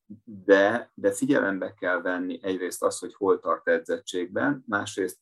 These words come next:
figyelembe kell venni, ahogy mondtam, ezt az alkalmazkodást.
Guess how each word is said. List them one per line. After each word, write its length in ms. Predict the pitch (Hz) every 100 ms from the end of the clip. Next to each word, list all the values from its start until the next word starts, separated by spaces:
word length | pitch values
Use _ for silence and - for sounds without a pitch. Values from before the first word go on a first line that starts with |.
| _
figyelembe 460 | 123 104 90 87 -
kell 160 | 90
venni, 400 | 98 101 98 - _
ahogy 300 | 92 87 85
mondtam, 460 | - 92 95 104 104
ezt 160 | - -
az 60 |
alkalmazkodást. 1200 | - 107 95 85 82 85 - 85 80 78 - -